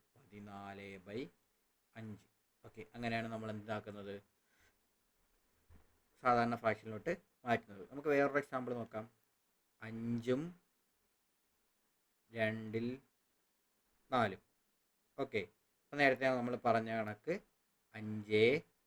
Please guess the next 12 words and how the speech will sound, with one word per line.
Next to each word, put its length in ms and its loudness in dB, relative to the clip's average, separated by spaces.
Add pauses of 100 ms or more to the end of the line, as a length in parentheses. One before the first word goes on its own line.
(220)
ഇൻറ്റു 460 -8 (760)
രണ്ട് 560 -8 (1200)
അധികം 640 -8 (800)
നാല് 580 -4 (800)
ഭാഗം 520 -8 (520)
രണ്ട്. 280 -2 (720)
അഞ്ച് 200 -10
രണ്ട് 240 -2
എത്ര? 200 -2 (920)
പത്ത് 560 -6 (540)
അധികം 580 -8 (880)
നാല് 540 -4